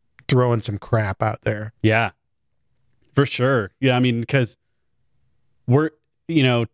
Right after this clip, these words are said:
Speaker 2: twenty twenty had the movie lineup of a lifetime,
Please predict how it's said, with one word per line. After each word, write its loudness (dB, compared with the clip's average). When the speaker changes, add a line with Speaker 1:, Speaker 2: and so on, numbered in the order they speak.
Speaker 2:
twenty 2
twenty 0
had -2
the 0
movie 2
lineup -2
of -2
a -2
lifetime, -2